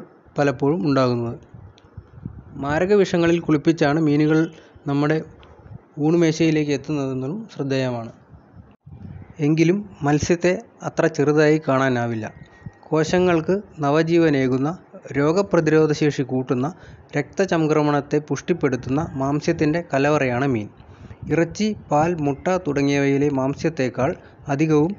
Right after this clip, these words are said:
ആരോഗ്യവത്തുമാണ് മത്സ്യത്തിലെ മാംസ്യം. മഗ്നീഷ്യം, കാൽസ്യം, ഇരുമ്പ്, അയഡിൻ,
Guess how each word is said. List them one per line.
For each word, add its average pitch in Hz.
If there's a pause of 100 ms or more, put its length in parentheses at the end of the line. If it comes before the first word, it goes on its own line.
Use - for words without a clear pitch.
(320)
ആരോഗ്യവത്തുമാണ് 160
മത്സ്യത്തിലെ 147
മാംസ്യം. 123 (580)
മഗ്നീഷ്യം, 175
കാൽസ്യം, 156 (200)
ഇരുമ്പ്, 156 (480)
അയഡിൻ, 156